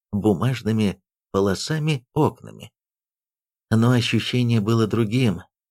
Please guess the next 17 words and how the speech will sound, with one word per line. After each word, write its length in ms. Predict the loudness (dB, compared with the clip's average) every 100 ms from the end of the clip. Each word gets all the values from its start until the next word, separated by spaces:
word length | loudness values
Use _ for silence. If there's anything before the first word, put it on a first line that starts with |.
| _ _ _ _
Если 520 | -4 -2 0 0 -2 0
осенью 480 | 0 0 2 2
сорок 360 | 2 2 0 0
первого 560 | -2 0 2 0 0 -4 _ _
настроение 720 | 0 0 -2 -4 0 2 2 0
людей 340 | -2 0 0
было 500 | 2 2 2 2 -2 _ _ _ -4
обреченно 720 | -4 -2 -4 -4 -2 0 0
подавленным, 760 | -2 -4 -4 -6 -6 -6 -10 -18 _ _ _ _ _ _ _
то 120 | 0
теперь 380 | 2 0 0 0
от 120 | 0
этого 260 | -2 0 0
не 200 | 0 0
осталось 520 | 0 -2 -2 0 0
и 60 | -2
следа. 520 | 0 0 0 -2 -6